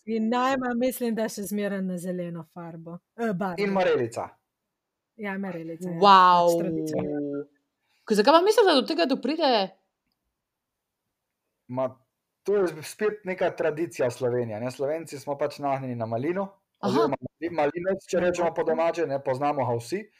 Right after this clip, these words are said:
Speaker 2: Eh, jagoda je pač itak jagoda, ne, kdo pa jagode ne pozna, ne. Eh, zdaj, če jagode ne ješ, si že verjetno malo čuden.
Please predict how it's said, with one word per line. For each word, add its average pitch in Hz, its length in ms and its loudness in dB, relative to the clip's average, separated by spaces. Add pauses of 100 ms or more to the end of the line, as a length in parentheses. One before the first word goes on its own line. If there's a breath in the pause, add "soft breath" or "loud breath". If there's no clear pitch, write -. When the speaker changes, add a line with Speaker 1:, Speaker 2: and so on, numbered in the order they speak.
(580 soft breath)
Speaker 2:
Eh, 117 1040 2 (600)
jagoda 180 520 2
je 156 200 4
pač 147 260 -2
itak 135 280 -2
jagoda, 156 460 2
ne, 147 140 -4
kdo 151 180 0
pa 143 120 0
jagode 135 360 2
ne 143 120 -2
pozna, 131 360 -4
ne. 151 180 -6 (580 soft breath)
Eh, 107 360 -2
zdaj, 131 140 -4
če 143 120 -4
jagode 143 340 2
ne 143 120 -2
ješ, 147 180 0
si 131 140 -8
že 131 100 -4
verjetno 147 280 -2
malo 135 200 0
čuden. 190 320 -2